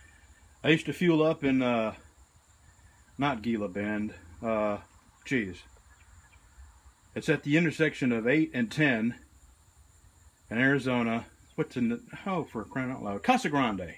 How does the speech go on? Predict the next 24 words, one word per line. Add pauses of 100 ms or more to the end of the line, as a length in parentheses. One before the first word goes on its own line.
(760)
The
Petro
in
Casa
Grande.
I
used
to
fuel
up
there, (720)
oh, (420)
two,
four
times
a
week. (1160)
And
I'm
talking
lots
of
fuel. (1900)
Uh,